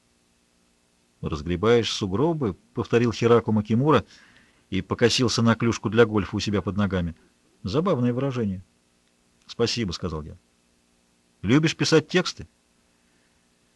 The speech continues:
"То, что я пишу сейчас, невозможно любить или не любить,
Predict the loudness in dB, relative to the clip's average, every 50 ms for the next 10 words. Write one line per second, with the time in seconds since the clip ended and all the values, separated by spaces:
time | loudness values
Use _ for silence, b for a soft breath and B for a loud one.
0 | _ _ _ _ _ 0 0 0 2 4 4 4 6 4 2 0 2 0 0 0
1 | 0 -2 -2 -2 -2 -2 0 0 0 2 4 4 4 4 2 2 2 2 2 2
2 | 2 0 0 -2 -2 -2 -2 -2 -2 0 2 2 2 2 2 0 0 0 -2 -2
3 | -2 -4 -6 -8 -10 -12 -16